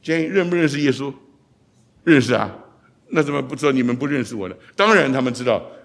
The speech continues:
这一位肉身，道成肉身，拿撒勒人耶稣，是他们的老师，是他们的夫子，是他们从心里面佩服的。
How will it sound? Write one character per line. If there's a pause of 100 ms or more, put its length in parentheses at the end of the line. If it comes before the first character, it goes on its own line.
这
一
位
肉
身，
道
成
肉
身，
拿
撒
勒
人
耶
稣， (200)
是
他
们
的
老
师，
是
他
们
的
夫
子， (460)
是
他
们
从
心
里
面
佩
服
的。